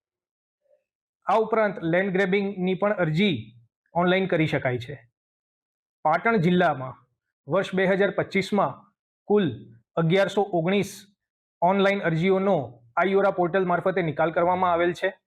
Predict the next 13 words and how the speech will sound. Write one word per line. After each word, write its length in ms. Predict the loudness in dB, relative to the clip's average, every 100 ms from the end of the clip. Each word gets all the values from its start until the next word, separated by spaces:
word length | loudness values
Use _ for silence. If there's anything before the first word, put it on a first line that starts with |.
| _ _ _ _ _ _ _
અ, 180 | -2 0
જ્યારેથી 640 | 2 2 2 0 -2 -2
આઈ 240 | -2 0
ઓ 120 | 2 2
આર 120 | 0
એ 40 |
પોર્ટલ 500 | 0 0 0 0 -4 -16 _ _
અસ્તિત્વમાં 600 | -8 -2 -2 0 2 2
આવ્યું 440 | 2 2 0 -4 -10
ત્યારથી 420 | 0 0 0 0
લઈને 300 | 2 2 -2
પાટણ 460 | -2 -2 0 0
જિલ્લામાં 500 | 2 2 0 -2 -6